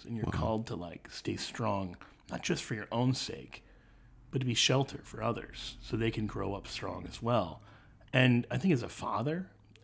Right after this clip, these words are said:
Speaker 1: and as, like, a
Speaker 2: Yeah.
Speaker 1: brother and companion, like, that was really in-, inspiring and challenging, and, and really, like,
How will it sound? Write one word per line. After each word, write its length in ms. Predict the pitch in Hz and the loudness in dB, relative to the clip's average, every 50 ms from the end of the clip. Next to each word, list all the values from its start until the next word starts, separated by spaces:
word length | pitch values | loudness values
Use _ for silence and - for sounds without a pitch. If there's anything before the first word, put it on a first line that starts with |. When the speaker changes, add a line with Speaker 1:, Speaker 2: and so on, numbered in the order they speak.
| - - | -6 0
Speaker 1:
and 160 | 117 113 110 | 2 4 4
as, 180 | 104 101 98 - | 4 2 0 -2
like, 160 | 98 95 - | -4 -4 -4
a 100 | 95 92 95 | -4 2 4
Speaker 2:
Yeah. 160 | 92 82 80 - | 4 4 4 0
Speaker 1:
brother 260 | - - 85 101 113 104 | -4 -6 -4 -2 -2 -4
and 100 | 98 - | -4 -6
companion, 600 | - 92 - - 101 98 110 127 139 156 151 127 - | -8 -10 -8 -6 -2 2 2 4 4 2 0 -4 -8
like, 160 | 98 98 - | -10 -10 -4
that 200 | - - 107 104 | 0 2 2 2
was 380 | 107 92 - - - - - - _ _ _ _ _ _ _ _ _ _ _ _ _ - _ _ _ _ _ _ _ _ _ | 2 0 -2 -4 -6 -8 -8 -10 _ _ _ _ _ _ _ _ _ _ _ _ _ -20 _ _ _ _ _ _ _ _ _
really 260 | - 131 139 131 117 | 6 8 10 10 8
in-, 160 | 107 95 - - - | 8 4 0 -4 -2
inspiring 720 | 107 107 107 - - - - - 101 98 120 139 147 131 113 | -2 0 0 -2 -6 -6 0 0 2 2 4 4 4 4 4
and 120 | 92 95 | 2 -2
challenging, 680 | - - - 101 107 110 120 135 139 139 131 135 139 - - | -4 -2 -2 0 2 4 4 4 4 4 4 2 2 0 0
and, 200 | 107 107 98 - | 0 0 0 2
and 200 | 117 113 110 107 | 2 4 6 8
really, 260 | 117 131 135 131 123 | 8 10 10 10 10
like, 220 | 117 107 98 92 | 10 8 6 2